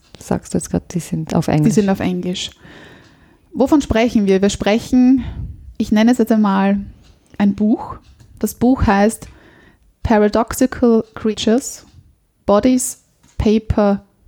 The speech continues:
Speaker 2: Words. Und in diesem Buch hast du dich auseinandergesetzt mit Papier, also mit dem Material Papier, aber durchaus auch Papier als, als Medium.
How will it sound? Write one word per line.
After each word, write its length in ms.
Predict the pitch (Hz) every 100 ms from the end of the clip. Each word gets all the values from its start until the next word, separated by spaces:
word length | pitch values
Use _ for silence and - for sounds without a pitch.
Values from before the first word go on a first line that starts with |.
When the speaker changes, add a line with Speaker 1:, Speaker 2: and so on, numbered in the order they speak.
| - - -
Speaker 2:
Words. 560 | 202 185 185 311 - - - _ _ _ _ _ _ _ _ _ _ _ _ -
Und 160 | 220
in 100 | 226
diesem 260 | 247 262 254
Buch 460 | 208 262 320 - -
hast 220 | - -
du 60 | 233
dich 480 | 240 233 - - - - _ _
auseinandergesetzt 1120 | 220 214 202 208 247 247 220 220 - - - - - _ _ _ - _ _ _ - -
mit 420 | 208 214 - - - - _ -
Papier, 580 | 202 - 214 196 202 320 - - - _ _ _ _ _
also 180 | 202 202
mit 200 | 202 208
dem 200 | 202 196
Material 640 | 202 196 214 202 196 220 277
Papier, 680 | - 214 - 196 202 240 311 - - - - - - _
aber 240 | - 202 208 _ -
durchaus 360 | 233 240 247 -
auch 280 | 208 220
Papier 400 | - 220 - 220
als, 280 | 196 196 -
als 180 | 196 196
Medium. 760 | 208 202 247 220 196 180 180